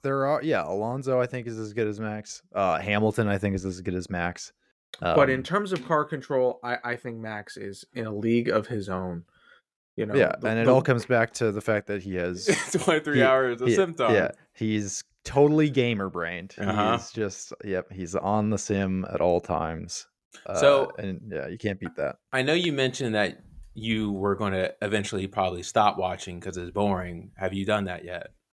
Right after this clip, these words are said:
Speaker 3: When it, when is
Speaker 1: No,
Speaker 3: that
Speaker 1: no,
Speaker 3: point?
Speaker 1: no.
Speaker 3: When's that tipping
Speaker 1: No,
Speaker 3: point?
Speaker 1: no, no. Actually, it's, it's only getting worse. I, uh,
Speaker 3: <laughs>
Speaker 1: I, I, I blew a hundred and fifty bucks, uh,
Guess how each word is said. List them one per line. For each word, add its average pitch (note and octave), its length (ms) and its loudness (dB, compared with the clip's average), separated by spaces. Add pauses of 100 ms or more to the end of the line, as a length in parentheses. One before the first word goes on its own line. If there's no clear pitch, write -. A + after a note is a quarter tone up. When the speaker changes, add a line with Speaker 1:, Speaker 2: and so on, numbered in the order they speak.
Speaker 3:
When D3 160 4
it, F#3+ 120 6
when A3 160 6
is A#2+ 80 6
Speaker 1:
No, A2+ 60 8
Speaker 3:
that F#2 260 4
Speaker 1:
no, D3+ 140 2
Speaker 3:
point? F2+ 180 -2
Speaker 1:
no. - 100 -20
Speaker 3:
When's D#3+ 180 2
that G3 160 4
tipping E3 180 4
Speaker 1:
No, D3+ 200 6
Speaker 3:
point? C#3 100 2
Speaker 1:
no, A#2 160 0
no. G#2+ 40 -6 (240)
Actually, G#3+ 380 8
it's, F3 180 4
it's A#3 220 2
only B3+ 320 6
getting A#2+ 320 0
worse. A2 480 -6
I, A#2+ 320 4
uh, G#2+ 180 2
Speaker 3:
<laughs> A2+ 600 2
Speaker 1:
I, C#3+ 100 2
I, C3+ 60 2 (240)
I D3+ 120 -2
blew F3 220 8
a - 40 6
hundred D#3+ 240 4
and C3+ 80 0
fifty C#3+ 260 2
bucks, B2+ 440 4 (100)
uh, A2+ 400 0